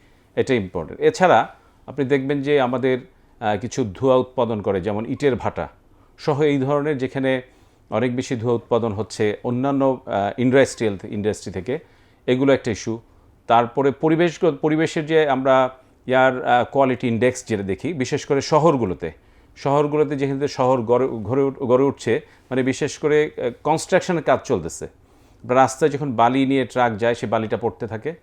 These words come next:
সেখানে বালির পরিমাণ রাস্তায় আক-, বাতাসে বেড়ে যায়। তো এইটাও কিন্তু ফুসফুসের জন্যে হুমকি, এবং ফুসফুসের স্বাস্থ্য ঠিক রাখতে আসলে এইগুলো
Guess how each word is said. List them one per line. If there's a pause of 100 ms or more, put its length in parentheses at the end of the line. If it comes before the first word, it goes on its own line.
(360)
সেখানে
বালির
পরিমাণ
রাস্তায়
আক-,
বাতাসে
বেড়ে
যায়। (500)
তো (100)
এইটাও
কিন্তু
ফুসফুসের
জন্যে (600)
হুমকি, (520)
এবং
ফুসফুসের
স্বাস্থ্য (500)
ঠিক
রাখতে
আসলে
এইগুলো